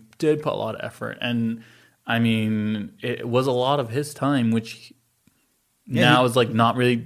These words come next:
Speaker 1: turning into anything.
Speaker 2: Yeah,
Speaker 1: You know
Speaker 2: well,
Speaker 1: what I
Speaker 2: he
Speaker 1: mean?
Speaker 2: offered it, and again, that was what was so great about the, the opportunity. But he, he called it like he saw it, and I think we all had the same read.
Speaker 1: Yeah.
Speaker 2: He wasn't the right fit. I mean, the fit of the show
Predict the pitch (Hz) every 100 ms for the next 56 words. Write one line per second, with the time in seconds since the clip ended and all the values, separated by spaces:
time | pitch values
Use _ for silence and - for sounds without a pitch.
0 | - - 127 127 156 104 107 - 160 180
1 | 185 185 202 180 190 202 190 208 214 147
2 | 147 135 131 135 156 131 127 127 117 120
3 | 117 120 113 127 113 117 120 113 110 110
4 | 110 107 107 - 107 107 - - 135 165
5 | 202 190 - - _ 160 160 - - _
6 | - 127 202 123 214 - 214 233 208 208
7 | 208 - _ 127 127 147 165 143 - 165
8 | 175 113 - 131 131 120 175 185 - -
9 | - _ _ - 143 156 170 143 143 117
10 | - 139 120 131 120 101 - _ - 165
11 | 151 104 - 147 175 180 180 175 135 120
12 | 131 127 - - - 151 151 - 139 143
13 | - 190 190 143 113 107 - 139 156 247